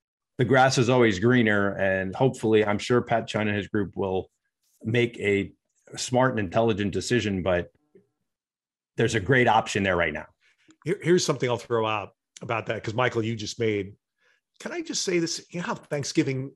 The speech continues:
Speaker 2: makes us all feel better? Michael, that was a great point you made. Man.
Speaker 1: Once in a while.
Speaker 2: <laughs> Yeah. Um, no, seriously, and, and, but it was, it's an excellent point.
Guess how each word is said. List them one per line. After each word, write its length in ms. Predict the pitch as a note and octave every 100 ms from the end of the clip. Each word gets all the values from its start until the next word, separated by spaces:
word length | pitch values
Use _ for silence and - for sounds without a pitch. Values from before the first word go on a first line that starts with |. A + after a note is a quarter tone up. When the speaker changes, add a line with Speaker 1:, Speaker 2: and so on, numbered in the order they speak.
| _ _ _ _
Speaker 2:
makes 240 | C3 B2 -
us 120 | A2
all 100 | A2
feel 160 | C3+ B2
better? 180 | B2+
Michael, 320 | C#3+ D#4 D#4+ B3
that 120 | C#4+
was 120 | -
a 60 | -
great 360 | G3 D#3+ F3+
point 340 | - D4 G3+ F#2+
you 80 |
made. 340 | F#2 D#2+ C#2 _ _ _ _ - -
Man. 140 | - -
Speaker 1:
Once 200 | A2+ -
in 60 | C3+
a 40 |
while. 420 | C3+ A#2 G2+ G#2 -
Speaker 2:
<laughs> 40 |
Yeah. 240 | D4 C#4+ - A#3 - A3+ - - - - - -
Um, 320 | C#3+ C3+ A#2+ - _
no, 120 | D#3+ D#3
seriously, 380 | A3+ G#3 D3+ D3
and, 100 | -
and, 160 | E3 E3
but 140 | F3
it 60 | E3
was, 260 | F#3+ C#4
it's 180 | A#2+ B2
an 60 | C#3
excellent 300 | D3 C#3 -
point. 260 | F#3 B2+